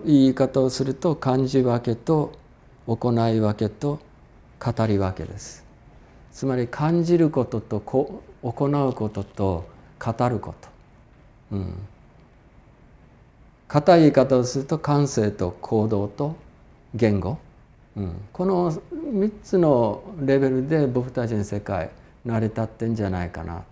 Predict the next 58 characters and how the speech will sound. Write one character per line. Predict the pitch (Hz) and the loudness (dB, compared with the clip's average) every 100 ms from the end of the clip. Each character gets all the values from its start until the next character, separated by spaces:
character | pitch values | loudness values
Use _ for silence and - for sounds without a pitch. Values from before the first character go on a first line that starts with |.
| - - _ _ _ - _ - - - - | -20 -20 _ _ _ -20 _ -20 -20 -20 -8
と | 117 | -2
考 | 113 101 | 0 0
え | 98 | -2
て | 95 90 85 202 | -4 -6 -8 -6
い | 101 | -4
ま | 80 | -4
す。 | - - - - - - - - - - _ _ | -6 -12 -16 -20 -20 -20 -20 -20 -20 -20 _ _
で、 | 127 131 | 2 4
才 | 135 - 220 240 | 2 0 4 4
で | 165 98 | 4 0
す | - | 0
か | 104 | -2
ら、 | 98 | 0
や | 104 | -2
っ | |
ぱ | - | 0
分 | 101 117 | 0 0
け | 190 | 0
な | 214 247 | 0 0
い | |
と | 101 | -2
い | 82 | -4
け | |
ま | 82 82 | -6 -8
せ | 92 | -10
ん | 117 | -6
ね。 | 156 - - - - | -6 -8 -20 -20 -18
感 | - 107 110 | -4 -2 -2
じ | 104 98 | -2 -2
分 | 85 - | -2 -6
け | 71 | -14
る。 | - - - - _ _ - _ | -16 -20 -20 -20 _ _ -20 _
で、 | 135 135 127 | 2 4 4
そ | 123 160 | 2 0
れ | 160 | 2
に | 151 | 2
対 | 147 139 143 | 0 2 4
応 | 147 | 2
す | 143 139 | 0 -4
る | 135 | -4
形 | 131 131 127 180 | -4 -4 -6 -2
で | 185 | -2
行 | 120 | -2
い | 113 101 | -2 -2
分 | 98 90 87 - | -2 -4 -8 -12
け | - | -18
る。 | - - _ - - - - - 147 | -20 -20 _ -20 -20 -20 -20 -10 -4
ま | 156 | 2
た | 143 | 2
そ | 143 | 4
れ | 131 | 4
に | 127 | 2
対 | 123 120 117 | 0 0 0
応 | 113 | -2
す | 123 | -6
る | 113 | -6
形 | 104 104 110 - | -6 -6 -6 -2
で、 | 196 170 | 0 0